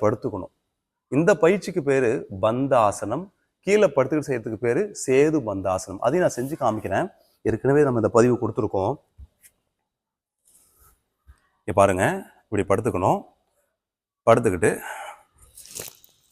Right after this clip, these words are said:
அப்படி திரும்ப மேல அப்படி, இவ்வளவுதாங்க பயிற்சி.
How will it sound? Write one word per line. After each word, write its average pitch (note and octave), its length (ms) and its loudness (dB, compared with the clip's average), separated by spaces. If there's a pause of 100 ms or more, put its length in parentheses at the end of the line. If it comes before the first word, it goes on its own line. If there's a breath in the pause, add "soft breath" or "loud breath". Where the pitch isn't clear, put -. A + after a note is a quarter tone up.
(260)
அப்படி F2 400 6 (1700 loud breath)
திரும்ப A#2+ 300 8
மேல E2+ 260 6 (500)
அப்படி, F#2+ 360 0 (1600 loud breath)
இவ்வளவுதாங்க G#2+ 420 6
பயிற்சி. F#2 400 -2